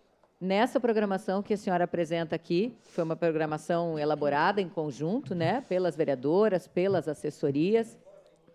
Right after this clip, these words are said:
e que tem um pouquinho de cada uma nisso, né? Então, a gente vê a importância de cada um desses, cada uma dessas palestrantes, por exemplo, essas mulheres que vão participar conosco,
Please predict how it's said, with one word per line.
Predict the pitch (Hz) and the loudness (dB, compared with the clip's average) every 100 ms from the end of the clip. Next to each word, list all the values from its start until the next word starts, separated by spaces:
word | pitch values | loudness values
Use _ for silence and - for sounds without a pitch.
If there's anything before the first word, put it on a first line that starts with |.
| _ | _
e | 190 | -4
que | 190 | 0
tem | 226 233 262 | 4 4 4
um | |
pouquinho | 247 247 254 247 269 | 2 2 2 2 2
de | 247 | -2
cada | 254 262 254 | 0 0 2
uma | 269 262 | 2 2
nisso, | 226 190 190 - | 2 0 -2 -4
né? | 139 127 165 _ _ _ | -6 -8 -12 _ _ _
Então, | 170 | -4
a | 175 | -4
gente | 185 196 - 202 | -4 -6 -4 -6
vê | 156 180 190 | 0 2 4
a | 196 | 2
importância | 190 202 180 - 190 247 233 | 2 0 0 2 2 2 0
de | 180 170 _ _ - _ _ - _ - | -4 -4 _ _ -20 _ _ -20 _ -2
cada | 233 277 277 | 0 2 0
um | 269 | 2
desses, | 220 226 - 233 - | 2 2 0 -4 -2
cada | - 220 262 | -2 0 0
uma | 254 | 0
dessas | 214 220 214 | -2 -4 -2
palestrantes, | 214 190 - 190 208 262 - | 0 0 0 0 2 0 -6
por | - 156 | -6 -4
exemplo, | 156 160 190 180 | -2 -2 -4 -2
essas | 151 156 185 | -2 -2 -4
mulheres | 180 170 208 240 | 0 2 2 -2
que | 202 | -4
vão | 190 | -4
participar | 190 180 - 185 165 | -2 -4 -4 -2 -2
conosco, | 170 180 151 170 214 - | -2 -4 -2 -2 -2 -10